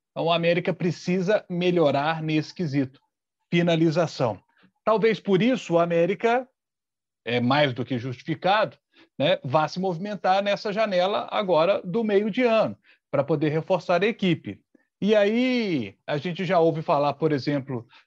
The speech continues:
de dois jogadores, é, do Barcelona de Guayaquil que podem pintar. Um é Emanuel, aliás, os dois o América enfrentou, porque o América enfrentou o Barcelona de Guayaquil na pré-Libertadores,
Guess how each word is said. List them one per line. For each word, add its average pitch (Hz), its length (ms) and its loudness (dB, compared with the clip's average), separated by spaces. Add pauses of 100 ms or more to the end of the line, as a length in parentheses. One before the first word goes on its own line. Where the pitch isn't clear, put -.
(100)
de 143 140 0
dois 180 240 2
jogadores, 151 840 0 (420)
é, 135 540 0
do 131 160 0
Barcelona 160 640 0
de 147 100 -4
Guayaquil 135 500 -4
que 175 120 -8
podem 139 340 0
pintar. 123 640 -2 (400)
Um 190 200 2
é 196 300 4
Emanuel, 165 600 2
aliás, 233 360 2
os 160 180 -6
dois 233 360 2
o 214 60 -4
América 202 440 -6
enfrentou, 226 680 -6
porque - 180 -8
o - 20 0
América 240 300 -6
enfrentou 220 380 -2
o 170 100 -2
Barcelona 147 340 -2
de 135 80 -10
Guayaquil 135 640 -2
na 139 140 -2
pré-Libertadores, 127 1040 -4